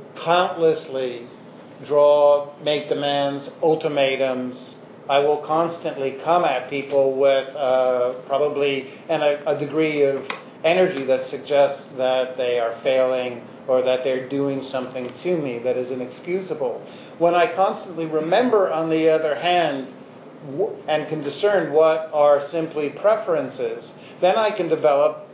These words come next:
strategies. I can not only try to be rewarding, I can also try to learn to be tolerant. I can let go of the story I'm adding that they're doing something to me. I can actually begin to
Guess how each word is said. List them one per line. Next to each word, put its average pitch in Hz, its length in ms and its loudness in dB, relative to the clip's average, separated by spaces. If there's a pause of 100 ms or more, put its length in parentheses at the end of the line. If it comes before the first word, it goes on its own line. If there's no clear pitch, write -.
(220)
strategies. 165 800 0
I 127 160 0
can 143 100 -4
not 151 160 2
only 156 280 0 (100)
try 139 220 4
to 139 100 0
be 131 200 -6
rewarding, 156 800 2 (280)
I 139 180 0 (100)
can 147 160 -2
also 151 400 2
try 147 180 4
to 139 140 2
learn 143 380 0
to 143 80 -4
be 127 180 -8
tolerant. 147 680 0 (300)
I 139 120 2
can 139 260 -2
let 160 240 2
go 151 180 4
of 139 100 0
the 131 60 -10
story 147 540 2
I'm 143 160 0
adding 143 400 -2
that 131 200 0
they're 123 220 -4
doing 135 360 0
something 123 420 -8 (100)
to 135 180 -8
me. 135 300 -6 (240)
I 131 140 2
can 139 220 0
actually 156 720 0
begin 147 440 -4
to 143 100 -4